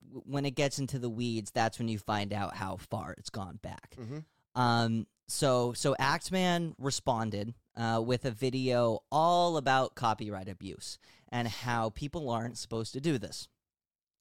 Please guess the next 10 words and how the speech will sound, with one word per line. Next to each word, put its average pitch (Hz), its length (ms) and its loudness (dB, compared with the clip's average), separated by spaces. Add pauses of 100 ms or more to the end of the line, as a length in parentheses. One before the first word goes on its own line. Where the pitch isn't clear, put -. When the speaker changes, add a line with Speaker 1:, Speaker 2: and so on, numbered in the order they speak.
Speaker 1:
and 131 140 -4
basically 120 440 0
directly 107 540 -2
going 101 360 -4
after, 95 420 -10 (100)
after 92 280 -10
Quantum. - 480 -12 (680)
Um, 110 580 0 (340)
so 127 760 4 (800)
then, 135 500 2